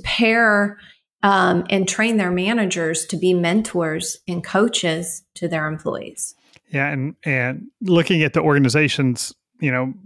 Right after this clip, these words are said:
Speaker 2: different departments, and they've all got their own strategies that may or may not be aligned also with the organization strategy. But I think if H R can help those managers feel success, those leaders feel successful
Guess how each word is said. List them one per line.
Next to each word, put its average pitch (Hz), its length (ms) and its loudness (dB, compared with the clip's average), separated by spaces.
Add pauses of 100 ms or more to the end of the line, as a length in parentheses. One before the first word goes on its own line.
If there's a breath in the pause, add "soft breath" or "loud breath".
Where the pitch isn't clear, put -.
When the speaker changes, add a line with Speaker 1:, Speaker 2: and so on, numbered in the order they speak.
Speaker 2:
different 143 680 -6
departments, 190 640 0
and 139 100 -2
they've 156 160 2
all 147 140 4
got 135 240 -4
their 135 220 0
own 123 360 -4 (600 soft breath)
strategies 143 640 0
that 190 240 2
may 190 260 2
or 165 120 4
may 143 200 0
not 131 380 0
be 131 100 -2
aligned 120 680 -2
also 127 420 -4
with 127 220 -6
the 131 80 -8
organization 123 640 -4
strategy. 117 440 -8
But 123 320 -4 (580 loud breath)
I 123 60 -10
think 139 380 -4 (120)
if 139 380 -10
H 143 220 -6
R 135 260 0
can 127 580 -6
help 151 340 -4
those 147 200 0
managers 123 420 -4
feel 131 200 -4
success, - 340 -12
those 131 220 -2
leaders 127 280 -4
feel 139 160 -6
successful 135 680 -6